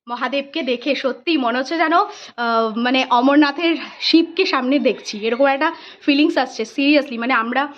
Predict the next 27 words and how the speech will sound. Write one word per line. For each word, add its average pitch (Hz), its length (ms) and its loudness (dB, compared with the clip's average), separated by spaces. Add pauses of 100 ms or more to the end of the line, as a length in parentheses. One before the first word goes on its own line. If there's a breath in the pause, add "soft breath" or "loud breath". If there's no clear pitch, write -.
(380 loud breath)
আমরা 262 240 0
তো 349 80 0
নিজে 339 200 4
চোখে 349 240 0
দেখছি, 311 360 -2
আর 269 180 0
তোমরা 269 200 0
ক্যামেরায় 269 360 -2
দেখছো। 247 300 -4 (920)
মানে, 277 360 -6 (380 loud breath)
দুর্ধর্ষ, 311 560 -6
দুর্দান্ত। 269 600 -2 (460)
মানে, 254 140 -12
সত্যি 277 320 -4
সত্যি 330 340 -2
স্বয়ং 277 280 0
মহাদেব 254 340 0
মনে 254 200 0
হচ্ছে 262 140 -2
যেন 294 160 4
সত্যিই 294 340 0
চলে 220 220 -6
এসেছে। 202 240 -10
আমি, 254 180 2
মানে, 381 160 4
ভীষণ 285 400 2
খুশি। 233 300 -4